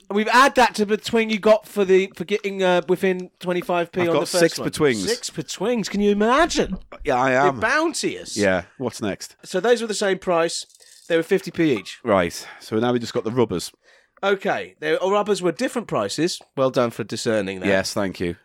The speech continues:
Speaker 1: The neon eraser.
Speaker 2: Yeah.
Speaker 1: You said seventy-five p.
Speaker 2: I did.
Speaker 1: Oh, you're just outside the Petwing zone.
Speaker 2: Oh.
Speaker 1: It was fifty-nine p.
Speaker 2: Up
Speaker 1: Oh, are you?
Speaker 2: sixty.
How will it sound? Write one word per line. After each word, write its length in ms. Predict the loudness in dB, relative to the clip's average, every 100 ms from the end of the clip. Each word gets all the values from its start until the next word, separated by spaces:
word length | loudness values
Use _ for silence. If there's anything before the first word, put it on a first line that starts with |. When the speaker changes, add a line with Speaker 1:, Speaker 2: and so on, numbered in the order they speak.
| _
Speaker 1:
The 100 | -4
neon 440 | 0 2 4 4 2
eraser. 640 | 0 2 0 -2 -6 -8 _ -4
Speaker 2:
Yeah. 220 | 0 2 0
Speaker 1:
You 260 | -6 -4 -2
said 360 | 0 0 0
seventy-five 760 | 0 -2 -4 -6 0 0 0 -2
p. 320 | -4 -4 -4 -2
Speaker 2:
I 80 |
did. 300 | 0 2 0 -4 _ -20 -14
Speaker 1:
Oh, 160 | -10 -6
you're 120 | -6
just 300 | -6 -6 -2
outside 420 | -4 -2 0 0
the 80 | -2
Petwing 400 | -2 2 2 2
zone. 260 | 0 2
Speaker 2:
Oh. 400 | 2 2 2 2
Speaker 1:
It 40 | 2
was 160 | 0
fifty-nine 640 | 0 -2 -2 -2 2 0 -2
p. 320 | -6 -8 -4
Speaker 2:
Up 120 | -2
Speaker 1:
Oh, 40 | 0
are 160 | 0
you? 60 | -2
Speaker 2:
sixty. 500 | -2 -6 -8 -8 -8